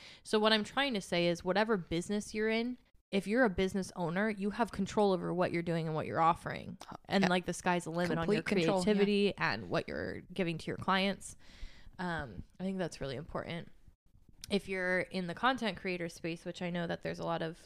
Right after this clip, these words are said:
Speaker 1: girlies who listen to this, it's the same thing. And this will be on the next episode, either next or prior. I don't know when we're gonna post these. But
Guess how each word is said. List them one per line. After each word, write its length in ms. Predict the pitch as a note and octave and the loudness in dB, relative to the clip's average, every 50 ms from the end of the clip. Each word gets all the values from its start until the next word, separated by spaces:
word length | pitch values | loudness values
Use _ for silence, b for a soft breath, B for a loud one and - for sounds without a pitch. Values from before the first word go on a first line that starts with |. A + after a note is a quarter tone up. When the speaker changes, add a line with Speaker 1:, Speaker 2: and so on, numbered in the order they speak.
| - - - | -20 -12 -8
Speaker 1:
girlies 480 | F#3 F3+ F3 F3 E3+ E3 D#3+ E3+ - | -6 -4 -4 -4 -4 -6 -6 -8 -8
who 120 | - F3 E3 | -8 -8 -8
listen 280 | E3 D#3+ - D#3 D3 - | -8 -8 -10 -12 -10 -10
to 100 | F3+ E3+ | -6 -4
this, 360 | E3+ D#3+ E3 E3+ - - - b b b b b b b b - | -4 -2 -2 -4 -6 -10 -14 b b b b b b b b -2
it's 120 | G3+ - | 0 0
the 60 | A3 G#3 | 0 -2
same 300 | - - F#3+ F#3+ F#3+ F#3 | 0 0 0 0 0 0
thing. 340 | - F#3 E3 C#3 - - - | -2 -2 -2 -2 -2 -6 -8
And 280 | - D#3 D3+ C3+ F#2+ | -8 -8 -8 -8 -6
this 140 | - F3 - | -8 -6 -4
will 60 | F#3+ F3+ | -4 -2
be 120 | F3 E3+ | -2 0
on 160 | E3 E3+ E3 | 0 -2 -2
the 60 | E3 D#3+ | -2 -4
next 280 | D#3 D#3 D3 - - B2+ | -4 -4 -6 -6 -4 -4
episode, 540 | A#2+ - - - - - D3+ D3+ D#3 E3+ - - - | -4 -4 -6 -8 -4 -2 -2 -2 -2 -4 -8 -12 -4
either 220 | - G#3 G3+ F#3+ F#3 | 0 2 2 2 2
next 400 | F3+ F3+ F#3+ F#3 - - - - | 2 0 0 0 -4 -8 -10 -6
or 160 | - E3+ D3 | -2 -2 -2
prior. 460 | - - - C3 C#3 C#3 D3 C#3+ G2 - | -2 -2 -2 -2 0 2 0 0 0 -2
I 40 | - | -2
don't 140 | - - - | -4 -4 -4
know 80 | - | -4
when 200 | E3 - - D#3+ | -4 -4 -6 -6
we're 120 | - - - | -6 -6 -6
gonna 140 | - F#3+ - | -6 -8 -6
post 280 | - - - - - | -6 -6 -8 -6 -4
these. 280 | - F#3+ G3 G3+ - - B B B B B B B B B B B B B B B B B _ _ _ _ _ _ | -2 -2 0 -2 -4 -8 B B B B B B B B B B B B B B B B B _ _ _ _ _ _
But 320 | G#3 G3+ F#3+ F#3 E3+ - | 8 8 8 8 6 2